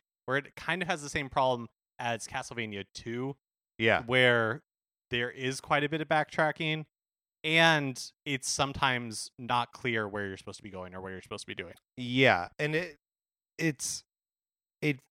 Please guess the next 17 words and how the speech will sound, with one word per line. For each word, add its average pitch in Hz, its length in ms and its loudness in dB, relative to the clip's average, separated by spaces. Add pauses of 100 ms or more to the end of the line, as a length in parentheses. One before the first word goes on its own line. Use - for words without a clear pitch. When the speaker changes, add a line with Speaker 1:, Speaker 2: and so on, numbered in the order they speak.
Speaker 2:
feels 170 360 6
like, 139 280 4
uh, 107 340 0
the 110 120 0
backtracking 113 540 0
in 110 100 -4
it 101 280 -4
is 95 280 -8 (240)
a, 95 200 -4
a 87 120 -4 (100)
punishment 110 640 -4
because, 110 380 -2
like, 107 300 -2 (420)
when 120 260 2
you 117 100 -2
get 139 280 0
Grant, 131 540 0